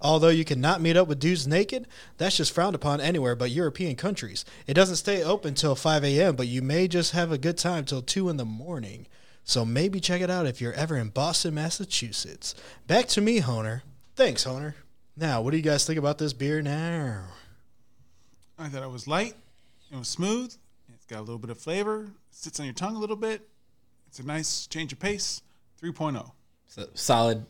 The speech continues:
Speaker 3: answer.
Speaker 1: It feels like I snatched a banana from Tarzan, and he just beat the shit out of me, and now my taste
Speaker 3: <laughs>
Speaker 1: buds don't work 'cause this is just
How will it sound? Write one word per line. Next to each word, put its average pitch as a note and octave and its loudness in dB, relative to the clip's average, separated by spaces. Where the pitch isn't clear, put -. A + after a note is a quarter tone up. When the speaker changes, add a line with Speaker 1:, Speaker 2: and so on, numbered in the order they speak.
Speaker 3:
answer. G2+ -2
Speaker 1:
It C#3+ -12
feels G3 4
like D3+ 2
I C3+ 0
snatched C3+ 0
a G#2+ -4
banana A2+ -6
from G#2 -10
Tarzan, G#2+ -6
and A#2 -6
he A#2 -10
just A#2+ -8
beat B2 -8
the A#2 -4
shit A#2+ 0
out A2+ -2
of A2+ -8
me, A2+ -8
and A#2+ -6
now A#2+ -2
my A#2 -2
taste - 4
Speaker 3:
<laughs> D#3+ 0
Speaker 1:
buds A2+ -8
don't A#2 -6
work A#2+ -8
'cause - -6
this B2+ 0
is A#2 -6
just - -4